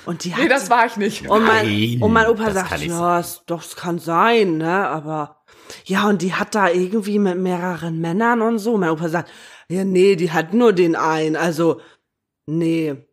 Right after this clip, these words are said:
Speaker 1: Ja, und dann hat er mich den nächsten Tag drauf angesprochen und ich, ich war schon, weil er hatte das meiner Mutter
Speaker 3: <laughs>
Speaker 1: schon
Speaker 2: Geil.
Speaker 1: erzählt und ich war, „Huh, okay, jetzt ist soweit, der
Speaker 3: Jetzt
Speaker 1: Tag
Speaker 3: geht's
Speaker 1: kommt,
Speaker 3: los.
Speaker 1: ich sag es meinem Opa.“ So, okay. Und mein Opa sagte nur, „Ja, hab was im Fernsehen,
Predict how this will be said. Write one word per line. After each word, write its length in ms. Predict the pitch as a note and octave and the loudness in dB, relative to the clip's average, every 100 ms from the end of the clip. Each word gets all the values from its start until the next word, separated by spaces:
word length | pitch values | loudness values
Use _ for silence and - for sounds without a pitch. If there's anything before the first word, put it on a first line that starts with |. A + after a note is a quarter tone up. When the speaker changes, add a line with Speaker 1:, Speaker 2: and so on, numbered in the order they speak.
| _ _ _ F3+ | _ _ _ -2
Speaker 1:
Ja, 280 | F3 D#3+ | 2 2
und 160 | D#3 F3+ | 2 0
dann 160 | F#3+ A3 | 2 2
hat 140 | G#3 | 2
er 80 | G3+ | 2
mich 160 | G3 F#3+ | 0 -2
den 140 | F3+ | -2
nächsten 260 | F#3 G#3+ F#3+ | -2 -2 -6
Tag 160 | F3+ | -6
drauf 240 | D3 D3 - | -6 -8 -4
angesprochen 580 | D3+ A3 - A#3 A#3+ | -4 -4 -4 -4 -2
und 80 | F3 | -4
ich, 260 | E3 - - | -4 -8 -8
ich 140 | E3 | -2
war 140 | F3+ G3+ | 0 0
schon, 160 | F#3 | 0
weil 120 | D#3+ | 0
er 120 | D#3 E3+ | 0 -2
hatte 160 | G3 | -2
das 160 | F#3+ C3+ | 0 0
meiner 220 | E3+ E3 | 0 0
Mutter 320 | F3 G#3+ F3 | 2 0 0
Speaker 3:
<laughs> 0 | |
Speaker 1:
schon 180 | D3+ D3+ | -2 -2
Speaker 2:
Geil. 140 | C#3+ G3 | -2 -2
Speaker 1:
erzählt 260 | F3+ D3 | -2 -2
und 80 | C#3+ | -2
ich 160 | F3 E3+ | -2 0
war, 160 | D#3+ - - - - | 0 -2 -20 -20 0
„Huh, 160 | F4+ A#3+ | 2 2
okay, 260 | F#3 F#3 A3 F#3 | -2 -2 0 0
jetzt 200 | A#3 A#3 | 0 -2
ist 160 | B3+ | -4
soweit, 440 | C#4 A3+ C4 F#4+ C4 | -2 2 2 2 0
der 80 | F#3+ | 2
Speaker 3:
Jetzt 140 | F#3+ | 2
Speaker 1:
Tag 140 | G#3+ A3 | 2 0
Speaker 3:
geht's 120 | - | 2
Speaker 1:
kommt, 240 | C4 D#4+ | 2 4
Speaker 3:
los. 60 | B3+ | 2
Speaker 1:
ich 120 | - | 0
sag 240 | A3 B3+ C4+ | 0 0 -4
es 120 | - | -4
meinem 260 | G3+ G#3 - | -2 -2 0
Opa.“ 380 | A3 - F3+ - - - - D4 - | -2 0 -4 -4 -12 -20 -18 -12 -2
So, 220 | F3+ D#3+ - - | 0 -2 -6 -2
okay. 420 | A#3+ - C4 D#3+ - - - | -2 2 2 0 -6 -20 -6
Und 100 | G#3+ | 0
mein 120 | A3 | 2
Opa 220 | B3+ C4+ G#3+ | 2 0 0
sagte 220 | A#3+ A3+ | -2 -2
nur, 220 | E3+ C#3+ | -2 0
„Ja, 380 | D3+ B3 - - _ _ - _ _ _ | 2 2 0 -20 _ _ -20 _ _ _
hab 240 | - D3 D3 | -8 -6 -4
was 180 | D3+ - | -4 -6
im 100 | C3+ | -10
Fernsehen, 560 | C#3+ C#3+ G#3 C4+ F4 | -6 -4 0 0 0